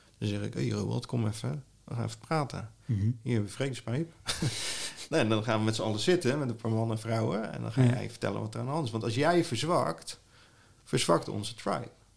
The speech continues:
Speaker 1: Of, ja, en dan verzwakt jouw vrouw, want die wordt daar ook la-, en jouw kinderen, en de, de, nou, en zo werkt dat door. En als je het dan hebt over nieuw, ik denk dat we veel meer moeten kijken, of nee, niet moeten kijken, het, eh, dat vind ik ook zo wat.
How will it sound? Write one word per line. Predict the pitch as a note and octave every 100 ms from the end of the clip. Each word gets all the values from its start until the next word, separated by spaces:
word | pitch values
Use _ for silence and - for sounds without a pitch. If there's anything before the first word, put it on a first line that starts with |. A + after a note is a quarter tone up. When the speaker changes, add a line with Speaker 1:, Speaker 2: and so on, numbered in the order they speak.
| -
Speaker 1:
Of, | - A2 -
ja, | -
en | - A#2+
dan | A2+
verzwakt | - G2 G2 -
jouw | C#3
vrouw, | B2 A#2+ D3+ E3+
want | E3 A#2+
die | -
wordt | G#2
daar | - -
ook | D#3+
la-, | E3 D#3+
en | A#2+ F#3
jouw | -
kinderen, | - D#3+ D#3+ E3 E3 -
en | -
de, | C3+
de, | D#3+
nou, | D#3+ C#3
en | -
zo | A2+ C#3
werkt | G#2+ -
dat | - A#2+
door. | C#3 - - - - - -
En | - A#2 A2+
als | A#2
je |
het | A2+
dan | A#2
hebt | A#2 A#2
over | G#2+ A2
nieuw, | A#2 A#2
ik | - A#2+
denk | B2+ A#2+
dat | A#2
we | A2 G#2+
veel | - C#3
meer | C3+
moeten | A#2 G#2+
kijken, | - A2 -
of | - -
nee, | - - F2+
niet | -
moeten | G2+ F#2+ -
kijken, | - F#2 G2 -
het, | G2+ - - C2+ - -
eh, | - G#2
dat | G#2
vind | - G2+
ik | G2
ook |
zo | -
wat. | G#2 A2